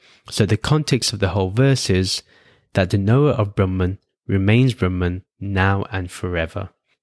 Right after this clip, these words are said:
And this wonderfully sums up exactly what chapter two is all about,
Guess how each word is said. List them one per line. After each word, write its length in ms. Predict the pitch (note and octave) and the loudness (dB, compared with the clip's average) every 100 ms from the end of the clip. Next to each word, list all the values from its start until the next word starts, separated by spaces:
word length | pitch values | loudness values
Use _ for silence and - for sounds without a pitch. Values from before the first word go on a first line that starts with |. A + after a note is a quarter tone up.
| _ | _
And 160 | G2+ G2 | -2 2
this 260 | A2 G2+ G#2 | 2 2 0
wonderfully 640 | G2 F#2+ F#2 G2 F#2+ - - | 0 -2 -2 0 0 -4 -4
sums 460 | - G#2 F#2 F2+ | 0 2 0 0
up 260 | A#2 - - - - _ _ | 0 -2 -14 -20 -20 _ _
exactly 540 | G#2+ G2+ A2+ C#3 - A2+ | -4 2 2 0 2 2
what 200 | G2+ - | 2 -2
chapter 320 | A2 G2 A2 | -4 -4 -4
two 280 | G2 G2 F#2+ | -2 -2 -2
is 120 | - | 0
all 220 | F#2 F2+ | 0 -2
about, 580 | E2+ - E2+ D#2+ - - | -4 -4 -4 -4 -12 -18